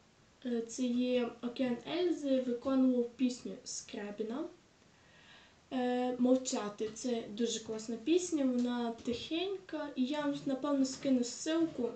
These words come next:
я не знаю, як вийде, на цю пісню. Вона надзвичайно зворушлива. І раджу вам всім її почути. Так. Що я ще хотіла сказати?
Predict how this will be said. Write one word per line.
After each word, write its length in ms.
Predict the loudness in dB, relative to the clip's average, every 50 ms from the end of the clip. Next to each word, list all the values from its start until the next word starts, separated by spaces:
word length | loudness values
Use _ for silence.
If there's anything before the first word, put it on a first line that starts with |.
| -6 -2
я 80 | 2
не 140 | 6 6 6
знаю, 220 | 6 4 2 0 -2
як 180 | -2 -4 -2
вийде, 400 | 2 2 4 4 4 2 2 0 -4 -10 -18 -16 -6 -2
на 100 | -2 -2
цю 180 | -2 -2 -6
пісню. 600 | -6 -4 -2 2 4 4 4 4 2 -2 -2 0
Вона 220 | 0 2 2 2 2
надзвичайно 1080 | 0 0 -2 -4 -4 -6 -6 -4 -4 -4 -2 -2 0 0 0 2 2 2 2 2 0 -2 -8 -16 _ _ _ _ _ _ -8
зворушлива. 1000 | -8 -4 -2 0 2 2 4 4 2 2 0 0 0 0 0 0 -2 -2 -4 -8 -10 -16 -20 -20 -20 -20 -20 -20 -20 -14 -6 -2
І 320 | 0 0 2 4 4 2 2 -2 -6 -12 -10 -4
раджу 300 | 0 0 2 2 2 0
вам 260 | 2 2 2 2 0 -2 -6
всім 360 | -8 -6 -4 0 0 0 0 -2 -4 -10 -6 -2
її 300 | 0 0 2 0 0 -2 -6 -14 _ _ _ _ -2
почути. 640 | -2 -2 -2 -2 -6 -6 -8 -8 -8 -10 -10 -10 -12 -14 -18 -20 -20 -20 -20 -20 _ -20 -20 _ -20 -20 -20 -20 -20 -20 -20 -14 -10
Так. 380 | -6 -6 -6 -6 -8 -12 -18 -20 -20 -20 -20 -20 -20 _ -20 -20 -20 -20 -20 -20 -20 -20 _ -20 -20 -20 -20 -20 -20 -20 -20 -20 -20 -20 -20 -20 -20 -20 -20 -20 -20 -20 -20 -20 -20 -20 -20 -18 -16
Що 220 | -12 -8 -4 -2
я 160 | 0 0 0
ще 240 | 0 0 -2 -4 -4
хотіла 400 | -2 -4 -4 -4 -4 -6 -6 -6
сказати? 760 | -8 -8 -8 -8 -8 -8 -6 -6 -6 -4 -6 -6 -6 -6